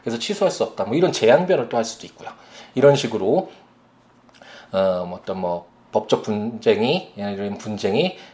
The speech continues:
어, 소송까지 진행됐을 때 이런 조항들이, 어, 자신의 어떤 주장을 뒷받침하는 근거로서 사용될 수 있다라는 것을 참고로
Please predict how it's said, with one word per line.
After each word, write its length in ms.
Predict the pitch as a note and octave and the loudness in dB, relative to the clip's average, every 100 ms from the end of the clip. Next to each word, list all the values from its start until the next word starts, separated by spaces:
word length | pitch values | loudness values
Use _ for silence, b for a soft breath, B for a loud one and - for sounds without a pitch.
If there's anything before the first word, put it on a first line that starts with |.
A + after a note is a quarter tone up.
| B | B
어, 140 | F#2 F2+ | -14 -8
소송까지 500 | D#3+ D3+ D#3+ G#2+ G2 | -4 -4 -2 -2 -2
진행됐을 640 | - A2 A#2 F#2 - F#2+ | 0 0 0 -4 -8 -4
때 180 | C3+ B2+ | 0 0
이런 260 | G2 G2+ G2+ | -2 -6 -6
조항들이, 760 | G2+ F#2+ F#2+ - F#2 A2 G2 B B B - | -2 -2 -2 -8 -6 -4 -4 B B B -12
어, 280 | F2 F2 F2 | -10 -10 -10
자신의 340 | G#2 - F#2+ | -10 -4 -4
어떤 240 | F2+ E2 | -4 -8
주장을 600 | - G#2 G#2 G2 D3 F#3 B B - | -10 -2 -2 2 0 0 B B -10
뒷받침하는 640 | A2 A#2 - G#2 F#2 F#2 | 0 0 0 -2 -2 -4
근거로서 500 | G#2+ G#2 A2 G2 G2 | -4 2 2 2 -4
사용될 380 | B2+ B2+ B2 G2+ | -2 -2 -4 -6
수 140 | - | -8
있다라는 920 | G2+ - - - - - - F#2+ F#2+ | -8 -8 -8 -12 -20 -20 -12 -10 -8
것을 280 | F#2+ B2+ C3+ | -6 -4 -4
참고로 680 | - C3+ A2+ F#2 A2+ A2+ | -4 -4 -2 0 2 2